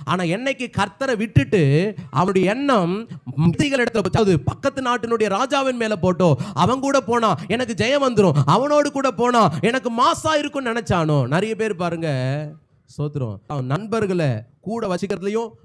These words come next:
அவங்கள புகழ்றதையும், அவங்கள பெரிய ஆளுன்னு சொல்றதுலயும் ரொம்ப ஜாக்கிரதையா இருப்பாங்க. அல்லேலூயா. இவங்க யார் தெரியுமா? So and so, so. ஆ, ஸ்தோத்திரம், நமக்கு சொல்றதே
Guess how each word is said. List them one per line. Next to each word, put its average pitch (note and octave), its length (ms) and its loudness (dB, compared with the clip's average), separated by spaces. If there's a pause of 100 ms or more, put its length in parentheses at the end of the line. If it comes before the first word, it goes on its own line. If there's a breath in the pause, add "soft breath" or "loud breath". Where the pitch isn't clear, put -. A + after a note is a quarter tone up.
அவங்கள F#3+ 400 -4 (140)
புகழ்றதையும், A3 640 -2 (200 soft breath)
அவங்கள G#3+ 640 -4 (180)
பெரிய A3+ 320 -4
ஆளுன்னு A3 420 -6
சொல்றதுலயும் A3 440 -6
ரொம்ப G#3 260 -6
ஜாக்கிரதையா E3 560 -2
இருப்பாங்க. A2+ 260 -2 (640)
அல்லேலூயா. D3+ 560 -4 (400)
இவங்க C3 240 -6
யார் D3 240 -4
தெரியுமா? D3+ 640 -2 (140)
So C#3+ 320 -2
and C#3 80 -4
so, D3+ 240 -2
so. C#3 260 -4 (1300)
ஆ, - 20 -12
ஸ்தோத்திரம், C#3+ 500 -6
நமக்கு C3+ 420 -4
சொல்றதே F3 240 -4